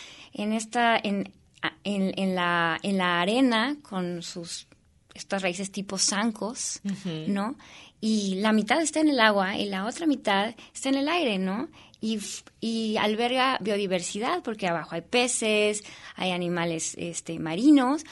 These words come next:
Speaker 1: pero arriba hay aves y en medio hay animales terrestres. Entonces, fue algo muy interesante y,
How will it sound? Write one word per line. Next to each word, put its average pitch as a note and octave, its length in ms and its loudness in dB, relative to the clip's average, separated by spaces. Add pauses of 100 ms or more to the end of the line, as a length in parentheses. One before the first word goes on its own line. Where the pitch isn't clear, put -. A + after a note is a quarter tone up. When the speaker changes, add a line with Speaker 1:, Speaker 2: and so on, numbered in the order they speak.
(140)
Speaker 1:
pero G#3+ 180 -2
arriba G3 360 2
hay F3 160 0
aves B3 720 2 (220)
y G3 100 -2
en G3 140 2
medio F#3 360 2
hay E3 480 -2 (300)
animales F3 460 -4
terrestres. A3+ 440 -2
Entonces, B3+ 520 -4 (240)
fue C4+ 100 0
algo C#4 160 4
muy D4+ 300 8
interesante A#3+ 1000 0
y, G3 520 -4